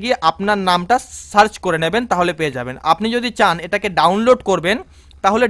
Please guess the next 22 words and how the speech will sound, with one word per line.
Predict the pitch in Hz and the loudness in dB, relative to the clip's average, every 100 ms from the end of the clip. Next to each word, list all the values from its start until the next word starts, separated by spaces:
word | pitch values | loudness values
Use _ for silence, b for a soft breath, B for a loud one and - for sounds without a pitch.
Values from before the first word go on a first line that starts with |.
| 180 | 4
ডাউনলোডও | 180 220 262 277 226 | 4 4 4 4 4
করতে | 185 190 | 0 0
পারেন। | 185 214 247 190 | 0 0 -2 -6
এখানে | 226 226 | -4 -2
দেখতে | 214 214 | -2 -2
পাচ্ছেন | 220 214 220 165 | -4 -2 -2 2
ডাউনলোড | 180 202 214 - 151 | 2 2 0 0 -4
Excel | 156 - 214 214 | -4 -4 -4 -2
ফরম্যাট | 214 233 202 | 0 0 0
বা | 175 - | -2 -2
পিডিএফ | 202 185 180 - | -4 -2 -2 -2
ফরম্যাট। | 143 131 - b b - | -4 -6 -14 b b -2
তো | 226 | 0
আমি | 220 | 2
পিডিএফ | 226 220 196 233 214 | -2 -6 -2 -2 0
ফরম্যাটে | 214 214 220 180 | -2 -2 0 0
ডাউনলোড | 185 208 202 | 2 0 0
করছি | 208 - | -2 -2
এটাকে, | 190 180 180 208 B B B 180 | -2 -2 -4 -10 B B B -4
আপনারা | 185 208 | -2 -2
দেখতে | 196 214 | -2 -2
পাচ্ছেন | 202 196 | 0 0